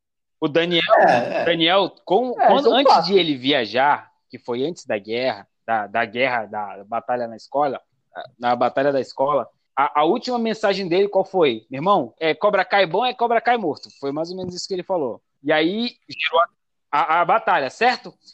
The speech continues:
Speaker 1: Tu pega
Speaker 3: Pois
Speaker 1: desse
Speaker 3: é.
Speaker 1: contexto e o Miyagi-Do se desfez, todo mundo que tá no, que saiu do Miyagi-Do saiu com aquilo na cabeça do Cobra Kai bom,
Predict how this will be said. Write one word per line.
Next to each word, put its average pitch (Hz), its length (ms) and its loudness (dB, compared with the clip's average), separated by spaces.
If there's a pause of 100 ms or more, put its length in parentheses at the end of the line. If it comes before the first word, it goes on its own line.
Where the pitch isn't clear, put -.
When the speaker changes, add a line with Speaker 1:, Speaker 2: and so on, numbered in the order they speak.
(160)
Speaker 1:
Tu 208 100 -8
pega 240 380 2
Speaker 3:
Pois 240 320 4
Speaker 1:
desse - 100 2
Speaker 3:
é. 196 160 6
Speaker 1:
contexto 175 600 0 (240)
e 180 120 -2
o 190 80 2
Miyagi-Do 180 480 0
se 156 160 -10
desfez, 170 760 -4 (560)
todo 339 280 2
mundo 269 280 0
que 208 140 -14
tá 190 180 0
no, 196 280 -6
que 180 180 -12
saiu 175 340 -2
do 247 80 -6
Miyagi-Do 185 460 0
saiu 226 240 0
com 247 60 2
aquilo 240 240 -4
na 240 120 -2
cabeça 214 400 0
do 196 280 -8 (380)
Cobra 147 240 2
Kai 135 220 0
bom, 123 260 -4